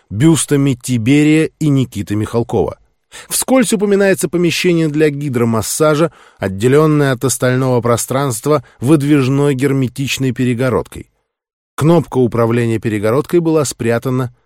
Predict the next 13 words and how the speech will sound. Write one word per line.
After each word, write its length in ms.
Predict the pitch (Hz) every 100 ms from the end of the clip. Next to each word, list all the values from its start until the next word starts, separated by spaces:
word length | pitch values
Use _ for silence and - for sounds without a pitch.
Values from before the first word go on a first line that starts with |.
| -
за 220 | 101 131
бюстом 500 | 98 101 - 107 101
Тиберия. 680 | - 117 127 95 65 - - _ _ _ _ - _
Сообщалось, 580 | - 131 107 151 147 127
что 180 | 151
в 60 | 127
стенах 420 | - 165 147 143
гидромассажного 840 | 120 135 135 135 - 147 120 131 123
кабинета 540 | 135 127 131 131 143 - -
обнаружили 640 | 123 123 143 151 147 160 160
какие-то 520 | 156 - 165 143 156
странные 840 | - - 135 147 160 156 156 156
сопла, 640 | 127 - 190 143 113 101